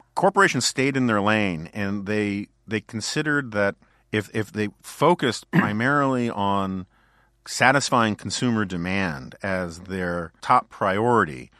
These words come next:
rather than satisfying politicians, I think the country would be better off. But once,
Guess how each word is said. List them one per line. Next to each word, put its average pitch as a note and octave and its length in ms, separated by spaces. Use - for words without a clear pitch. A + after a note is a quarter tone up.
rather A2+ 420
than G2+ 200
satisfying G2+ 640
politicians, F#2 920
I - 60
think C3+ 120
the - 60
country F3+ 300
would A#2 100
be G#2+ 80
better F2 280
off. C#2+ 340
But B2 140
once, D3 400